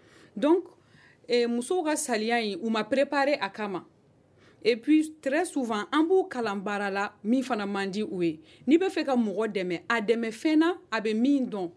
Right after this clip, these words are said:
Bɛɛ bɛ fɛn dɔ dɔn, a tigi ma ɲɛ de sɔrɔ a kɛli la. I b'a tigi ɲininka, "E bɛ mun dɔn?" N'a tigi ko, ko jabida, ça, ça veut dire que safinɛ dilan n'a ka d'a ye, a ka passion ye jabida de,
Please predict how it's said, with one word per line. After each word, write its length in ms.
Bɛɛ 120
bɛ 140
fɛn 240
dɔ 160
dɔn, 280
a 100
tigi 200
ma 140
ɲɛ 200
de 60
sɔrɔ 280
a 40
kɛli 300
la. 100
I 60
b'a 180
tigi 220
ɲininka, 400
"E 100
bɛ 140
mun 180
dɔn?" 200
N'a 160
tigi 80
ko, 160
ko 160
jabida, 520
ça, 360
ça 180
veut 120
dire 200
que 100
safinɛ 480
dilan 280
n'a 180
ka 200
d'a 180
ye, 160
a 120
ka 100
passion 340
ye 140
jabida 420
de, 160